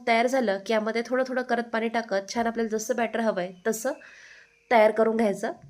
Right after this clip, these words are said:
आता पाववड्यासाठी ना जरासं घट्टसरच बॅटर हवं असतं, जास्त पातळ नको. हातावर याची छान कोटिंग यायला पाहिजे. बघा,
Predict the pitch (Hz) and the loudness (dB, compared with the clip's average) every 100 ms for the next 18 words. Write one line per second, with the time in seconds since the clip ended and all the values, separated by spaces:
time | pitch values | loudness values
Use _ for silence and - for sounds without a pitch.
0 | - 208 254 247 220 240 262 262 254 226 | -10 -6 -2 4 4 6 4 4 0 -2
1 | 202 196 214 214 226 247 285 240 240 262 | -2 -2 -2 -2 0 0 -2 -2 -2 -2
2 | 262 262 233 226 226 214 180 175 - 214 | 2 2 2 -2 -2 -2 -2 -4 -6 -8
3 | 214 262 233 214 202 202 190 185 294 _ | -6 -4 -2 0 0 0 -2 -6 -10 _
4 | - - - - - - 233 233 277 240 | -20 -20 -20 -20 -20 -4 -2 0 2 2
5 | 226 226 226 240 247 240 240 233 247 240 | 2 0 -4 -4 -4 0 0 0 -2 0
6 | 220 214 196 185 220 208 196 | 2 2 0 0 -2 -2 -2